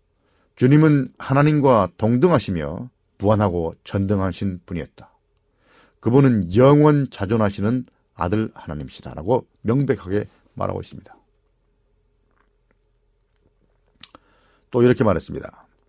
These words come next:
"하나님의 아들은, 하나님의 말씀은 이 지상에서의 그리스도의 인성에 관해 언급하는 한편 주님의, 예, 선제성에 관해서도 분명하게 언급하고 있다.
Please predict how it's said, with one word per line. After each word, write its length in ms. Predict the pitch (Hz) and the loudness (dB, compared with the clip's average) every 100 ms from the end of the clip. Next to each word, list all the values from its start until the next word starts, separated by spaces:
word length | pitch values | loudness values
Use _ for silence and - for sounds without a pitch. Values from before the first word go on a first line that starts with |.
| _ _ _ _ _ _ | _ _ _ _ _ _
"하나님의 520 | _ - 123 139 156 160 | _ -2 2 4 4 4
아들은, 540 | 104 92 104 104 76 | 2 0 -2 -2 -6
하나님의 420 | - 113 131 160 139 | -6 0 2 4 2
말씀은 720 | 82 87 - 113 71 85 131 _ _ _ _ _ | 0 -4 -4 -4 -4 -10 -12 _ _ _ _ _
이 180 | 110 123 | 0 0
지상에서의 720 | - 104 113 113 107 107 101 90 | 0 -4 0 0 0 0 0 0
그리스도의 600 | - 113 - 110 95 90 | -2 -2 0 0 0 -2
인성에 440 | - 113 113 120 117 | -4 -4 -4 -4 -4
관해 400 | 92 90 104 71 _ | -2 -2 -4 -6 _
언급하는 580 | - 95 104 - 87 82 | -10 -6 -6 -6 -6 -6
한편 520 | 85 82 73 101 165 _ _ _ _ _ _ _ _ | -10 -8 -6 -6 -8 _ _ _ _ _ _ _ _
주님의, 580 | - 117 135 135 110 85 _ _ _ _ _ | -4 0 4 4 4 0 _ _ _ _ _
예, 160 | 87 80 | -12 -10
선제성에 920 | - - 143 160 175 156 127 127 123 - | -8 -2 0 2 2 2 2 2 0 -2
관해서도 560 | 92 90 - 90 78 _ | -6 -6 -4 -4 -4 _
분명하게 520 | 101 107 101 101 104 - | -2 0 0 0 -2 -6
언급하고 380 | 90 80 73 - | -8 -8 -10 -14
있다. 240 | _ _ | _ _